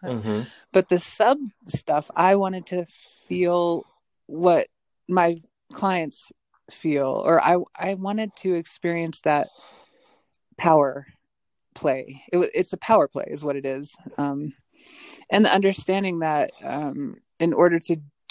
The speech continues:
Speaker 2: go there into places like that, you ha-, I have to be, um, very aware. Like, I, I,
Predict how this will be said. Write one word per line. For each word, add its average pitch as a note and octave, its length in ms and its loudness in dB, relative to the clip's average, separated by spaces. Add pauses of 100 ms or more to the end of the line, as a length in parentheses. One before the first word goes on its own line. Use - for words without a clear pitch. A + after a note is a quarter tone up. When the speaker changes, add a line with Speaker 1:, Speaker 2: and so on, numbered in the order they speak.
(100)
Speaker 2:
go E3+ 380 6
there C#3 520 -6
into D3 340 -8
places C#3+ 520 -2
like C3+ 280 -4
that, C#3 340 0
you E3 240 -2
ha-, G3 220 -2
I D#3 160 2
have D#3+ 360 2 (120)
to D3+ 100 -12
be, D3+ 560 -8 (600)
um, C#3+ 640 -4 (100)
very A#3 320 4
aware. F3+ 680 2
Like, D#3+ 360 -4
I, A2 100 -12 (420)
I, - 120 -8